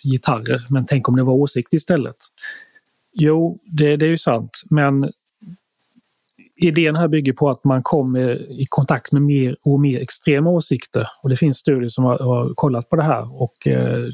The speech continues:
de säger det att, eh, jo, så är det, vi kommer i kontakt med mer extrema åsikter.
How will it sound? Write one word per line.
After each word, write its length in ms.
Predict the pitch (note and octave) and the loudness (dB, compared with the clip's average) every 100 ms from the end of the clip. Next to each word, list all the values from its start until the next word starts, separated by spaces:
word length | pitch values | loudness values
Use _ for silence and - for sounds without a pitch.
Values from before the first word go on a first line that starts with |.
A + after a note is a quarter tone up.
| C#3+ | -4
de 220 | C3 B2 | 0 0
säger 300 | - B2+ B2 | 0 -2 0
det 160 | B2+ A#2 | -2 -2
att, 220 | A2+ - | -6 -4
eh, 100 | C#3 - | -2 0
jo, 220 | C#3 C3 | 2 0
så 180 | - D3 | 0 -2
är 140 | A#2 | 0
det, 100 | A#2 | 0
vi 100 | B2+ | 0
kommer 220 | - B2+ B2 | 0 0 0
i 20 | |
kontakt 360 | B2 C3 - | 0 -2 0
med 80 | C3 | 0
mer 180 | B2 A#2+ | 0 -2
extrema 420 | C3 - B2 A#2+ | -6 -2 0 0
åsikter. 420 | C3+ - - - | -2 -4 -10 -12